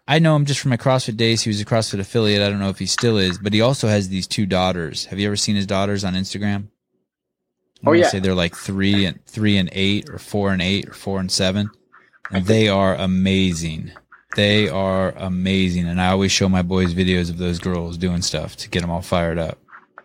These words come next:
Speaker 1: So he, he's, he's, he's, he's making superhumans over there.
Speaker 2: Oh yeah, yeah. I have,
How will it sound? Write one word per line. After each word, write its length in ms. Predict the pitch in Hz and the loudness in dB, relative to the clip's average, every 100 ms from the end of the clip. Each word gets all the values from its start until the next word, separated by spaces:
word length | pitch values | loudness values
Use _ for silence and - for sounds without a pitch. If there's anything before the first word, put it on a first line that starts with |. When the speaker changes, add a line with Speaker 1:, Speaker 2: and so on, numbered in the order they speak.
| - _ _ _ | -20 _ _ _
Speaker 1:
So 240 | - 104 95 | -2 2 2
he, 180 | 113 | 2
he's, 520 | - 104 143 156 131 - | 0 2 2 2 0 -4
he's, 360 | - 139 147 120 107 | 0 2 2 -2 -6
he's, 720 | 107 127 131 123 110 - - _ _ _ _ | -4 -4 -2 -4 -6 -8 -10 _ _ _ _
he's 180 | 127 127 | 0 4
making 300 | 127 113 98 | 4 4 0
superhumans 720 | - 98 92 90 87 85 85 | 0 -2 -2 -2 -4 -4 -6
over 180 | 82 82 | -8 -8
there. 300 | 78 85 - _ _ - | -10 -12 -18 _ _ -6
Speaker 2:
Oh 40 | 117 | 0
yeah, 260 | 123 123 | 2 4
yeah. 160 | 117 101 | 4 2
I 80 | 117 | 2
have, 240 | 120 - | 2 0